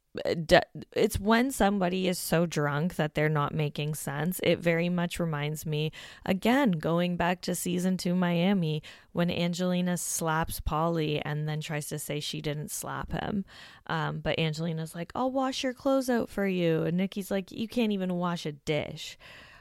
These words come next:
I mean, okay, obviously I'm team Nikki and Paulie on this because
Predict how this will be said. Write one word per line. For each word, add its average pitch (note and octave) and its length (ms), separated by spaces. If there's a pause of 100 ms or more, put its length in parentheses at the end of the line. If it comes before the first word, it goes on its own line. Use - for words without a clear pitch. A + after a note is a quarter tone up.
(160)
I G#3+ 100
mean, A3+ 380 (440)
okay, E3+ 300
obviously F3 600
I'm F3+ 300
team E3 580
Nikki D3+ 300
and D3+ 120
Paulie D#3 400
on D3 180
this C#3+ 240
because D3 680